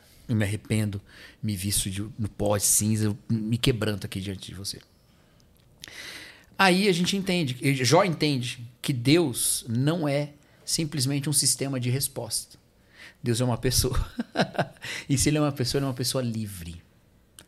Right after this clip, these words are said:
E ele pode fazer todas as coisas. E não é a gente que tá na posição de questioná-lo. Então Jó entende isso. E aí a última coisa que ele precisava compreender. Agora ele compreende que Deus é justo, Deus é bom, Deus é misericordioso,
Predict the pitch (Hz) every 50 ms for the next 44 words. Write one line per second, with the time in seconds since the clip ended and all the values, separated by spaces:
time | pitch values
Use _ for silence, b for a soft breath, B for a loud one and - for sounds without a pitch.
0 | B B B B B B B - 113 117 123 131 131 123 127 131 120 120 - 117
1 | 104 107 107 110 107 101 95 95 92 - - - 90 - - - - - - -
2 | - 120 123 127 123 120 127 139 147 131 113 95 92 117 123 117 120 - - 120
3 | 117 107 104 98 - 110 101 - 104 98 - - 101 98 - - 104 101 98 95
4 | 95 - - _ _ _ _ _ _ _ _ _ _ _ _ _ _ - - _
5 | _ _ - 127 123 127 127 127 120 117 123 123 127 123 123 113 107 104 95 90
6 | 87 - - - - B B B B B B B B B B B - 120 120 113
7 | 120 123 123 131 156 180 - - 180 160 143 - 143 139 135 - 147 143 - -
8 | 131 123 127 123 - - 135 - 139 147 156 139 113 113 113 - - - - -
9 | - 120 120 127 139 147 160 170 165 - - 170 151 - 151 139 143 143 143 -
10 | 131 117 117 131 156 151 120 107 98 95 - 110 123 143 - - 110 104 113 113
11 | 107 104 92 92 104 107 117 131 151 165 147 B B B B B - 117 131 123
12 | 113 104 101 95 98 95 92 - 98 95 95 98 104 117 143 151 160 175